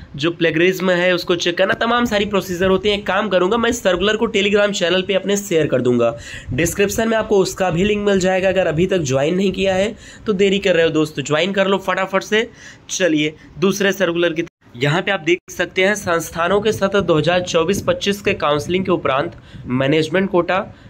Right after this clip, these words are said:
रिक्त सीटों के pharmacy विषयों को छोड़कर उस पर online प्री रजिस्ट्रेशन किए जाने के संबंध में। तो ये उन बच्चों के लिए है जिनका counseling हुआ है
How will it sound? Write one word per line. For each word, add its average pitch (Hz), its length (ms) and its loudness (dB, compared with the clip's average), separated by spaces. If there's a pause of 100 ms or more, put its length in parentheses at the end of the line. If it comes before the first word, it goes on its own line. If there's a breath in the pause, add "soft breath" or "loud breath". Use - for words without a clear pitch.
(100)
रिक्त 156 320 -2
सीटों 180 380 0
के 190 200 -2
pharmacy 151 640 -2
विषयों 165 360 -4
को 170 120 0
छोड़कर 170 520 0 (360 loud breath)
उस 139 140 -4
पर 175 160 0
online 165 400 0 (140)
प्री 202 160 0
रजिस्ट्रेशन 175 540 0
किए 156 180 0
जाने 147 240 0
के 160 120 -4
संबंध 143 400 -2
में। 160 200 -2 (400 loud breath)
तो 175 60 2
ये 170 200 0
उन 233 160 4
बच्चों 185 320 0
के 185 140 0
लिए 180 180 2
है 190 100 2
जिनका 165 340 -4
counseling 156 580 -2 (160)
हुआ 147 220 2 (100)
है 143 280 -6